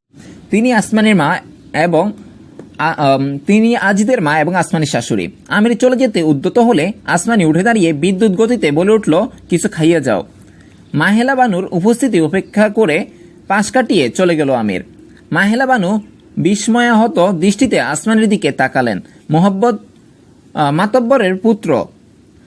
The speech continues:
তার পুত্রবধূকে আঘাত করল কেন?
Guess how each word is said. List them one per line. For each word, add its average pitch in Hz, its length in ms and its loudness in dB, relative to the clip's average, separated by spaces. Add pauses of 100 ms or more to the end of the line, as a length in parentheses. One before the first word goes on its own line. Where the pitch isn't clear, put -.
(180)
তার 196 240 0
পুত্রবধূকে 220 720 0
আঘাত 202 420 -2
করল 208 300 0
কেন? 104 300 -2